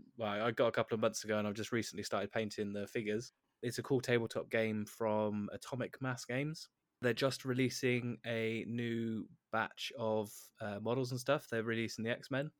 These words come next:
to celebrate their one-year anniversary. And the models look really, really cool. Like, I'm not even kidding. They look really nice. They've got, like, Wolverine, Cyclops, Storm, Beast, Magneto's in there, and Sabretooth as well. I think that's the s-, uh,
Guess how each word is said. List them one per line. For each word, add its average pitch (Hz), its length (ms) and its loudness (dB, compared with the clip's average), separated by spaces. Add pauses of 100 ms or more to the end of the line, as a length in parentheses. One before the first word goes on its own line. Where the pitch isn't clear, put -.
(240)
to 120 100 -8
celebrate 113 400 6
their 110 80 4
one-year 110 400 4
anniversary. 110 680 2 (460)
And 120 100 2
the 120 60 4
models 127 340 6
look 110 140 2
really, 113 240 0
really 110 180 2
cool. 113 300 2 (480)
Like, 107 220 0
I'm 113 80 0
not 113 120 6
even 107 140 0
kidding. 107 260 2
They 104 140 2
look 101 280 -2 (440)
really 117 300 2
nice. 101 320 -4
They've 113 140 0
got, 107 120 2
like, 98 140 0
Wolverine, 113 680 2
Cyclops, 107 640 -2
Storm, 110 640 0
Beast, 104 580 -4 (400)
Magneto's 117 800 2
in 120 220 2
there, 117 420 0 (320)
and 104 140 -4
Sabretooth 104 600 2
as 98 100 -6
well. 104 200 0
I 104 80 -6
think 117 200 -2
that's - 260 -4
the - 100 -12
s-, - 440 -6
uh, 107 120 -2